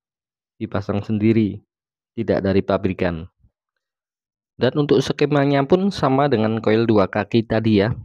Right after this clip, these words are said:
Nah, tinggal contoh saja teman-teman kalau m-, menggunakan, eh, coil kering dua kaki.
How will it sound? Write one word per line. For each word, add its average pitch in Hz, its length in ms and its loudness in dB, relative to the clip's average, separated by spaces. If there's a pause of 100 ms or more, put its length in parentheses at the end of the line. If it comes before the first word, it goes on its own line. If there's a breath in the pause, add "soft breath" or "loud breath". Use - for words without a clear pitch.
Nah, 92 520 -2
tinggal 95 400 -2
contoh 98 240 -4
saja 104 560 -2 (160)
teman-teman 98 480 -4
kalau 95 240 2
m-, 98 240 -8
menggunakan, 107 720 -4 (480)
eh, - 80 -6
coil 95 160 2
kering 110 400 -2
dua 95 240 2
kaki. 92 480 -6